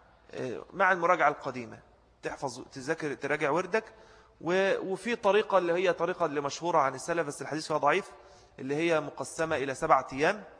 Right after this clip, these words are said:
ب-، لطريقة فهمي بشوق، اللي هو، آه، ثلاث صور، وبعدين خمس صور، وبعدين سبع صور، وبعدين تسع صور، تلت-، احداشر، تلتاشر صورة، ومن قف للآخر.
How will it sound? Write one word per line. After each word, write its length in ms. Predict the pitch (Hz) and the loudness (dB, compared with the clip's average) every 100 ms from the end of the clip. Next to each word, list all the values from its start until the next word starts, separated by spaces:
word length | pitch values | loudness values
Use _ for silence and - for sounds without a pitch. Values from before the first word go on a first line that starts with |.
| - - - | -20 -20 -14
ب-، 100 | 120 | -6
لطريقة 540 | 127 107 123 147 - | -4 -4 -4 -4 -4
فهمي 340 | 131 - 156 143 | -4 -2 -2 -2
بشوق، 580 | 123 160 196 208 - - - - _ _ _ - | 0 4 4 2 -14 -20 -20 -20 _ _ _ -8
اللي 120 | 123 | -2
هو، 360 | 139 151 156 165 - - - - - | 0 4 4 2 -8 -20 -20 -12 -2
آه، 240 | 139 131 - | 0 0 2
ثلاث 220 | 165 160 - - - - | 4 4 0 -14 -16 -10
صور، 380 | - 175 202 208 | -2 6 6 4
وبعدين 440 | - 123 123 143 | -2 2 2 2
خمس 220 | 147 147 | -2 -2
صور، 320 | 143 156 170 165 | -2 -2 0 2
وبعدين 340 | 127 135 143 - | 0 -2 -6 -14
سبع 320 | - 156 143 127 | 0 4 4 4
صور، 300 | 156 170 156 | 2 2 2
وبعدين 220 | 139 131 | 0 -2
تسع 220 | 165 143 | -4 -4
صور، 300 | - 170 170 | 0 2 2
تلت-، 520 | - 131 - - - | 2 -4 -4 -12 -8
احداشر، 500 | 101 - 143 190 202 | -8 0 4 4 4
تلتاشر 480 | - 143 135 160 143 | -2 -2 -2 -8 -10
صورة، 360 | - 113 110 - | -10 -10 -8 -6
ومن 200 | 175 160 | -6 0
قف 260 | - - | 0 0
للآخر. 420 | 139 - 120 - | -10 -8 -10 -12